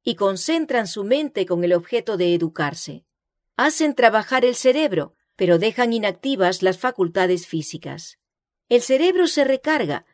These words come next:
y los músculos se debilitan porque no se los ejercita. Cuando estos estudiantes se diploman, es evidente que han obtenido su educación a expensas de la vida. Han estudiado día y noche,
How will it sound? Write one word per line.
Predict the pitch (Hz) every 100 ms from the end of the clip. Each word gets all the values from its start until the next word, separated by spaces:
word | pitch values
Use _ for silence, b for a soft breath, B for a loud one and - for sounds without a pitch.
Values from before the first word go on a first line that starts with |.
| _
y | 240
los | 214 180
músculos | 208 240 - 233 226
se | - 202
debilitan | 196 196 254 - 165 160 - _ _
porque | 233 190 202 190
no | 214 311
se | 311 254
los | 220
ejercita. | 190 185 165 - 143 143 104 _ _ _ _ _ _
Cuando | - 254 269
estos | 381 - 349 269
estudiantes | 190 190 180 226 233 180 170
se | 254 247
diploman, | 170 170 180 151 147 156 _ _ _ -
es | 185
evidente | 226 208 190 226 269 247
que | 240
han | 214
obtenido | 220 214 196 226 226
su | -
educación | 190 185 175 - 220 220 233 _
a | 302 311
expensas | - - 214 214 - 208 202 - -
de | 185 240
la | 220
vida. | 165 139 131 120 _ _ _ _ _
Han | 170 208
estudiado | - 233 202 269 269 254
día | 269
y | 262
noche, | 254 311 311 156 147